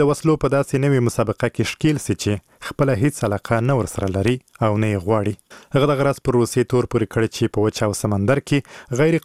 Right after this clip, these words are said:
قانوني فعالیت کوي او پر مسکو یې غږ وکړ چې له لویدیځ سره د خبرو له لارې خپل روابط ښه کړي. د هغه په ځواب کې د روسیې د بهرنیو چارو وزیر پرون د میونخ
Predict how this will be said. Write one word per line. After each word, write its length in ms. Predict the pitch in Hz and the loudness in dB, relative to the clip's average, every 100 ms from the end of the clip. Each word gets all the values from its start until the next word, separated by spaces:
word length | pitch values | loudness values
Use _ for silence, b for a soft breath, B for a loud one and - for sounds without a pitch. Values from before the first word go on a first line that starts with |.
| 123 | -2
قانوني 320 | 107 110 123 - - | 0 0 -2 -4 -2
فعالیت 420 | 127 135 - - | 0 0 -2 -4
کوي 240 | 95 107 - _ - | -2 -2 -6 _ 0
او 100 | 120 - | 0 0
پر 100 | 110 | -2
مسکو 320 | 107 - 117 104 | -2 -4 -2 -2
یې 120 | 98 | 0
غږ 120 | 135 | 0
وکړ 240 | 143 - 131 - | 0 -2 -4 -2
چې 100 | 135 B B B | -4 B B B
له 60 | 135 131 | 0 2
لویدیځ 320 | 135 131 170 120 | 0 0 0 0
سره 180 | 107 98 | -2 -2
د 120 | 110 110 | -2 0
خبرو 280 | 107 107 | 0 0
له 140 | 104 131 | 2 2
لارې 180 | 156 151 B B - | 2 -2 B B -10
خپل 280 | - 170 139 | -2 -2 0
روابط 460 | 113 104 104 117 - | -2 -2 -2 -4 -6
ښه 160 | - 113 - | -6 -4 -2
کړي. 160 | 117 113 _ _ - 147 | -2 -2 _ _ -4 0
د 100 | 147 | 2
هغه 160 | 147 151 | 0 -2
په 60 | 143 | 0
ځواب 240 | 135 139 - | 0 -2 -2
کې 80 | 143 | 0
د 60 | 120 | 2
روسیې 280 | 123 - 131 | 2 2 0
د 80 | 123 | 0
بهرنیو 400 | 110 120 117 113 | 0 0 0 0
چارو 180 | 120 107 | 0 0
وزیر 260 | 101 101 147 B B B 135 | 0 0 -2 B B B 0
پرون 240 | 170 143 - B B - | 2 0 -4 B B -2
د 100 | 127 | 0
میونخ 260 | 120 120 | 2 2